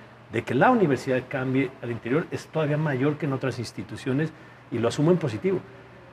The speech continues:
Aunque yo sé que en todos lados se da el acoso, las marchas terminan también pasando por la universidad. ¿Y eso me ha obligado a, a intentar hacer cambios internos para resolverlo de dentro? Sí. Pero no solo para resolverlo de dentro, sino para tener la calidad moral de poder, como universidad y como institución,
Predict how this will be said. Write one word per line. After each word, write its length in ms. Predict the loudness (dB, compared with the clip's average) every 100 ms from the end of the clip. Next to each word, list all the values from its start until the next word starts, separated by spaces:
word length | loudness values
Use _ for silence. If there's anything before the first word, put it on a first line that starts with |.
| -6
Aunque 280 | -2 -2 0
yo 240 | 4 4 2 -4
sé 300 | 2 2 2
que 120 | -2
en 120 | -6
todos 260 | 2 4 4
lados 200 | 2 2
se 80 | 0
da 40 |
el 60 | 0
acoso, 420 | 0 -2 0 -2 -4 -4
las 180 | -2 0
marchas 420 | -2 0 0 0
terminan 420 | 0 4 4 2
también 240 | 0 -2 -2
pasando 340 | -4 -4 -4
por 160 | -6 -8
la 80 |
universidad. 500 | -8 -10 -12 -12 -12 -14 -16 -20 -20 -20 -8 6
¿Y 140 | 8
eso 160 | 8 6
me 160 | 6
ha 40 | 4
obligado 440 | 6 6 6 4 0
a, 140 | -2 -2
a 120 | 0
intentar 440 | 2 2 2 4
hacer 220 | 2 2 0
cambios 420 | 4 4 2 2
internos 420 | 0 2 2 0
para 160 | 0 0
resolverlo 480 | 0 0 2 4 4
de 80 |
dentro? 260 | 2 -2 -6 -6
Sí. 300 | -6 -2 -2 -4 -18 -20 -20 -8 0
Pero 100 | 2
no 120 | 4
solo 260 | 6 6
para 120 | 6 4
resolverlo 260 | 4 4
de 40 | 2
dentro, 140 | 0
sino 160 | 0 2
para 100 | 2
tener 160 | 4
la 60 | 4
calidad 340 | 4 4 6
moral 360 | 6 6 6 4
de 80 | 0
poder, 420 | 0 4 4 2 -10 -20 -20 0
como 240 | 2 4
universidad 340 | 4 2 0 -2
y 20 |
como 120 | -2
institución, 480 | -6 -10 -2 0